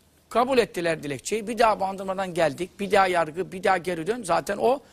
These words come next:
üç aya bedel. O yolculuk. Kelepçeden kemiklerimiz, memiklerimiz hepsi birbirine geçti.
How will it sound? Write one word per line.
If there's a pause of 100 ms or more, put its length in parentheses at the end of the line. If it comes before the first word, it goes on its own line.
(120)
üç
aya
bedel. (120)
O
yolculuk. (1040)
Kelepçeden
kemiklerimiz,
memiklerimiz
hepsi
birbirine
geçti.